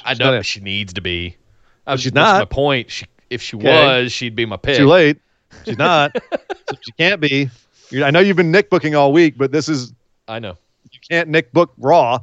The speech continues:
Speaker 1: I know.
Speaker 2: So, but yeah, I, uh, Bianca
Speaker 1: Uh,
Speaker 2: looks great.
Speaker 1: listen, if
Speaker 2: Hope
Speaker 1: you,
Speaker 2: they
Speaker 1: if
Speaker 2: have
Speaker 1: you
Speaker 2: some
Speaker 1: have her
Speaker 2: fans.
Speaker 1: come out and squash, squash some dudes, some chicks,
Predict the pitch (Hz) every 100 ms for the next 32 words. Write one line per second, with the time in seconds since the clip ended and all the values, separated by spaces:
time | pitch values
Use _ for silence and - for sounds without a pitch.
0 | - 104 104 92 82 _ _ _ _ _
1 | _ _ - 113 104 101 - 226 294 262
2 | 147 156 147 180 151 127 151 185 196 180
3 | - 214 208 185 185 190 165 190 127 180
4 | 220 202 214 208 165 - 175 156 - -
5 | - 170 156 - 139 143 131 110 - -
6 | 131 - 147 - - -